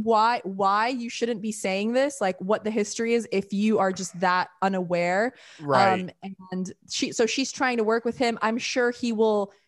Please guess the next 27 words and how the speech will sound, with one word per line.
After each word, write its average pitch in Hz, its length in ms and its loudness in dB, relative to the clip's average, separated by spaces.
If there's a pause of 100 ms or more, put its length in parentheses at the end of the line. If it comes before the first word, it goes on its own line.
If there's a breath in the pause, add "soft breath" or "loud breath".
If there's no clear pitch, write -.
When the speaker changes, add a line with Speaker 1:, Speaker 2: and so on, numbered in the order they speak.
(140)
Speaker 1:
you 220 140 0
know, 170 260 2
say 214 160 0
yes 202 400 2 (140)
and, 185 200 -2
and, 180 300 -2
and 180 160 0
work 190 240 2
on 214 180 2
it 226 200 -2
just - 220 -6
to, 190 120 2
like, 165 380 -2 (300)
get 180 160 2
back 175 260 4
into 196 220 -2
his 170 200 0
business. 190 600 0
But - 260 0
as 196 140 2
of 240 120 4
Speaker 2:
Yeah. 220 120 4
Speaker 1:
right 240 160 2
now, 196 240 2
it 190 160 -2
is 180 160 -6 (160)
not 180 580 2